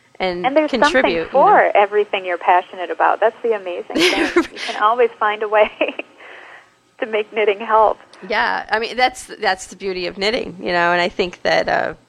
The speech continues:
Speaker 1: eventually mainstream media will catch on to that, you know, and know why all these people are gathering, you know, for knit outs and knit ins.
Speaker 2: Right.
Speaker 1: And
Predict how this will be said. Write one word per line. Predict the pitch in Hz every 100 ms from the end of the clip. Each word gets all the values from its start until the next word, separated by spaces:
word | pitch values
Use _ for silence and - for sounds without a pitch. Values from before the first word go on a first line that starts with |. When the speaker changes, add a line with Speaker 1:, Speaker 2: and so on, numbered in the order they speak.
| _ _ _ _ _ -
Speaker 1:
eventually | 220 233 240 - 233 208 180 185 _ _ _ -
mainstream | 214 214 - 220 202 185 180 202
media | 214 190 175 165
will | 165
catch | - 170 -
on | 170 160 165
to | -
that, | 165 - - -
you |
know, | 180 165
and | 165
know | 175 170 165
why | 165 160
all | -
these | 175 165 - - _ _
people | - 240 196
are | 175
gathering, | 170 175 180 185 170 160 170 _ -
you | 175
know, | 165
for | -
knit | 185 196 185
outs | 175 165 165 -
and | 165 170
knit | 180 180
ins. | 175 170
Speaker 2:
Right. | 269 254 220
Speaker 1:
And | 180